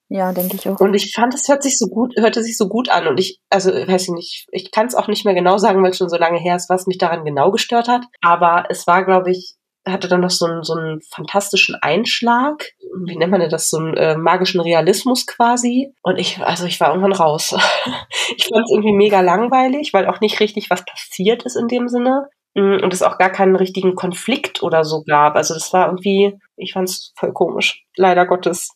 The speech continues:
Speaker 2: Ich hätt's so gerne gemacht.
Speaker 1: Okay. Aber ich find das mit den Zwillingen eigentlich total
Speaker 2: Ja.
Speaker 1: interessant. Also das ist etwas, was es wirklich gibt, dieses mit diesen gespiegelten Organen. Also das ist jetzt nicht von ihm,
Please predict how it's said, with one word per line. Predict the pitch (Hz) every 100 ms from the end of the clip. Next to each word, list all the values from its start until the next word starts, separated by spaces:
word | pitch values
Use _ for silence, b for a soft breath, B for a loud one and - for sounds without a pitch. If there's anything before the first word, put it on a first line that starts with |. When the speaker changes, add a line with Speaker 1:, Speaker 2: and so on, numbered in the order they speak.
| _ _ _
Speaker 2:
Ich | -
hätt's | 196 -
so | 196
gerne | 180 175
gemacht. | - - - - - -
Speaker 1:
Okay. | 226 220 240 _ _ -
Aber |
ich | 202
find | - 220
das | 220
mit | 214
den | 196 196 -
Zwillingen | - 202 233 220
eigentlich | 202
total | - - 202
Speaker 2:
Ja. |
Speaker 1:
interessant. | 202 226 - 214 196
Also | 185 180 - -
das | 190
ist | 214
etwas, | - 202 202 -
was | 202
es | -
wirklich | 202 208 190 -
gibt, | 226 -
dieses | 247 240 233
mit | 233
diesen | 220 220
gespiegelten | 214 - - 220 220
Organen. | - 202 202 220
Also | 208 202
das | 202
ist | -
jetzt | 202
nicht | 202 -
von | 196
ihm, | - 196